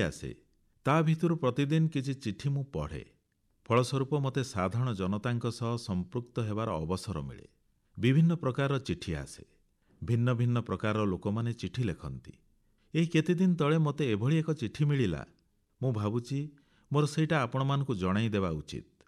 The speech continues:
ସୁଦୂର ଦକ୍ଷିଣରେ ତାମିଲନାଡୁ ରାଜ୍ୟ ମଦୁରାଇର ଜଣେ ଗୃହିଣୀ ଅରୁଲ ମୋଝି ସର୍ବଣନ, ସେ ମୋତେ ଗୋଟେ ଚିଠି ଲେଖିଲେ। ଚିଠିଟି କ'ଣ ଥିଲା? ସେ ମୋତେ ଲେଖିଥିଲେ ଯେ ମୁଁ ପରିବାରରେ ପିଲାମାନଙ୍କ ପାଠପଢ଼ା ପ୍ରତି ଧ୍ୟାନ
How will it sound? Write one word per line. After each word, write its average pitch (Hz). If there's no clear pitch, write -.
ସୁଦୂର 156
ଦକ୍ଷିଣରେ 139
ତାମିଲନାଡୁ 135
ରାଜ୍ୟ 117
ମଦୁରାଇର 110
ଜଣେ 107
ଗୃହିଣୀ 95
ଅରୁଲ 139
ମୋଝି 127
ସର୍ବଣନ, 107
ସେ 170
ମୋତେ 160
ଗୋଟେ 151
ଚିଠି 110
ଲେଖିଲେ। 69
ଚିଠିଟି 165
କ'ଣ 165
ଥିଲା? 165
ସେ -
ମୋତେ 151
ଲେଖିଥିଲେ 127
ଯେ 139
ମୁଁ 104
ପରିବାରରେ 170
ପିଲାମାନଙ୍କ 143
ପାଠପଢ଼ା 120
ପ୍ରତି 123
ଧ୍ୟାନ 87